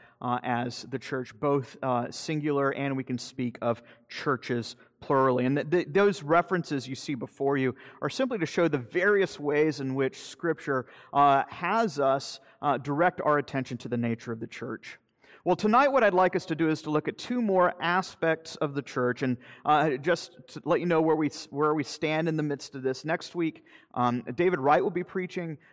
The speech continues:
Uh, uh, David's a licentiate, of course, in our presbytery, and so typically the second Sunday evening of the month we'll have him preach. So he'll, he'll finally get to tell us what's going on in Daniel ten, uh, and so all your answers will be,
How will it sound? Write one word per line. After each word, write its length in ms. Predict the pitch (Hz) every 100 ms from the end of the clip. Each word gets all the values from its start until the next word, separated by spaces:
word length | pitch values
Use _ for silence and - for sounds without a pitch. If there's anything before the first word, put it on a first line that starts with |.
| -
Uh, 40 |
uh, 540 | 131 127 127 113 113 123 120 120
David's 320 | 170 180 147
a 40 |
licentiate, 600 | 147 135 - 170 165 170 151
of 80 |
course, 240 | - 151 -
in 60 |
our 60 | 131
presbytery, 680 | - 135 - 131 131 127 -
and 140 | 120
so 160 | - 123
typically 460 | - 190 214 185
the 100 | 139
second 400 | 131 170 156 160
Sunday 320 | - 151 147 139
evening 340 | 147 139 135
of 80 | 123
the 60 |
month 320 | 117 123 120 -
we'll 140 | 123
have 180 | 120 131
him 280 | 127 127 123 - - - -
preach. 340 | 147 127 -
So 180 | - 123
he'll, 180 | 156 147
he'll 220 | 156 151
finally 300 | - 180 180
get 100 | 160
to 60 |
tell 180 | 151 147
us 180 | 143 -
what's 160 | 135 -
going 240 | 131 127
on 160 | 127 123
in 60 |
Daniel 320 | 123 120 127
ten, 400 | 120 160 156 156 - - - -
uh, 360 | - 131 123 -
and 160 | 120
so 240 | - 123 120
all 260 | 139 180
your 160 | 180 165
answers 540 | 156 151 - 131 127
will 120 | 131 117
be, 360 | 127 120 117